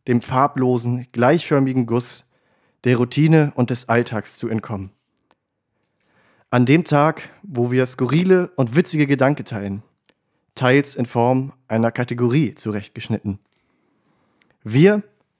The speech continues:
das sind Max, Jonas und Johannes. Wir, das ist Potpourri Schwemme. Willkommen zu unserem kleinen Anker in der Woche. Ja, herzlich willkommen.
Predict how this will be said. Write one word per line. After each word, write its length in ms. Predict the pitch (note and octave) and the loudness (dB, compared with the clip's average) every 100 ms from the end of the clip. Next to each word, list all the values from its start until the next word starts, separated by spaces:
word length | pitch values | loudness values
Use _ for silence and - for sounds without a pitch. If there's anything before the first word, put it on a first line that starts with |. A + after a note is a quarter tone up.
| - | -4
das 200 | B2 B2 | -4 -2
sind 140 | A2+ | -2
Max, 420 | A2+ D3 - - - - | 0 -2 -4 -12 -14 -2
Jonas 600 | A#2+ C3+ B2+ B2+ - - | 2 4 2 0 -10 -4
und 160 | C3 B2+ | -2 0
Johannes. 580 | C3+ C3+ G#2 - - _ _ _ _ A2 | 0 0 -2 -6 -16 _ _ _ _ 0
Wir, 340 | C#3 F3 F3+ _ _ _ _ - | 4 4 2 _ _ _ _ -4
das 180 | A#2 - | -4 -4
ist 120 | - | -6
Potpourri 440 | C3+ C3 C#3 A#2+ A#2+ | -6 -4 -2 -2 -2
Schwemme. 420 | A#2 A2 F2+ G2 _ _ _ _ _ _ - | -2 -4 -6 -12 _ _ _ _ _ _ 0
Willkommen 680 | A#2 F3 E3+ F3+ A2 G2 - _ _ _ _ | 2 4 4 4 2 -2 -10 _ _ _ _
zu 140 | - B2 | -12 0
unserem 420 | C3+ C#3+ C3+ C#3 | 2 2 0 -2
kleinen 360 | - A2+ A#2+ - | -2 0 0 0
Anker 460 | A2 G#2 A2 A#2 - | -4 -4 -8 -8 -6
in 160 | G#2 | -4
der 140 | G#2+ G2 | -4 -8
Woche. 280 | F#2 G2 - _ _ _ _ _ _ _ _ _ _ _ _ _ _ _ _ _ _ _ - _ _ _ _ _ _ _ - | -12 -14 -18 _ _ _ _ _ _ _ _ _ _ _ _ _ _ _ _ _ _ _ -20 _ _ _ _ _ _ _ 2
Ja, 300 | D3+ C#4+ C#3 | 4 6 2
herzlich 340 | B2+ F#3 G#3 F#3 | 2 2 2 -2
willkommen. 360 | G3 A#3+ C4+ | 4 4 4